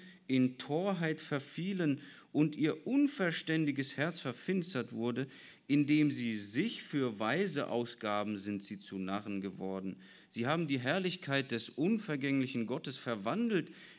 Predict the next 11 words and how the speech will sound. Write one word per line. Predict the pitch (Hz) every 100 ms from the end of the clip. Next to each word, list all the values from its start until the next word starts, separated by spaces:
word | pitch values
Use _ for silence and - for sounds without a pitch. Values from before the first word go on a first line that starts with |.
| -
in | 143
das | 139 123
Bild, | - - 170 214 - - - _ _ _ _ _ _ _ _ _ -
in | 131
das | 123 -
Gleichnis | 127 127 196 - 160
eines | - 127 123
Bildes | - 127 190 202 180
vom | - 127
vergänglichen | 127 117 98 127 165 156 131 117
Menschen | 110 120 127 - 110 101